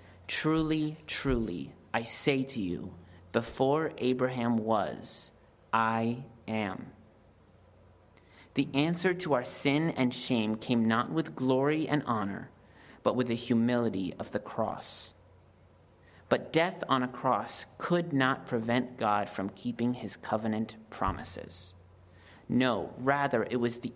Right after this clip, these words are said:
instrument that he used to fulfill his promises. And when Christ burst forth from death's grip,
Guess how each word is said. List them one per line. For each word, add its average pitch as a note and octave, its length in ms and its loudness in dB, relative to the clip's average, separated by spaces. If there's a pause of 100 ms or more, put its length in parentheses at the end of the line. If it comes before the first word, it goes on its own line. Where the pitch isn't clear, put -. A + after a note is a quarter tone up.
instrument A#2+ 720 -2
that - 160 -4
he C#3+ 200 -2
used A2+ 640 -2 (120)
to B2 100 -4
fulfill B2+ 800 -2
his A#2 200 -4
promises. - 880 -8 (1120)
And C3+ 160 4
when C#3 120 2
Christ - 580 0
burst D3+ 340 0
forth A#2 400 0
from G2+ 240 -2
death's A2+ 340 0
grip, - 440 -2